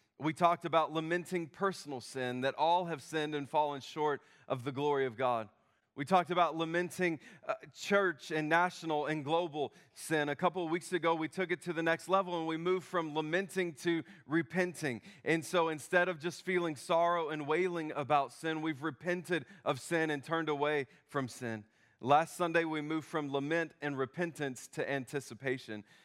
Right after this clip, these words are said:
If you've missed any of these messages, I would encourage you to listen online at crosspointwaverly dot com or find us on YouTube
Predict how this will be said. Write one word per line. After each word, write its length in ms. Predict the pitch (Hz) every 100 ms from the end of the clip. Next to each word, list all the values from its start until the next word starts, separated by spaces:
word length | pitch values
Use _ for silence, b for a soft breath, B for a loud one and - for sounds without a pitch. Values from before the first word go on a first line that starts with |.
| b
If 140 | - 123
you've 160 | 165
missed 220 | 160 147
any 160 | 156 151
of 80 | 135
these 180 | 135 131
messages, 520 | 147 139 135 135 123
I 100 | 131
would 120 | 131
encourage 440 | 127 156 143 127
you 60 | 135
to 60 | 123
listen 340 | 135 - 139
online 380 | 127 131 131 131
at 140 | 123
crosspointwaverly 960 | 143 135 - 139 131 107 131 120 131 123 B B -
dot 200 | 139 131
com 300 | 143 143 131
or 60 |
find 260 | - 143 139
us 140 | 135
on 160 | 135 127
YouTube 480 | 135 135 151 143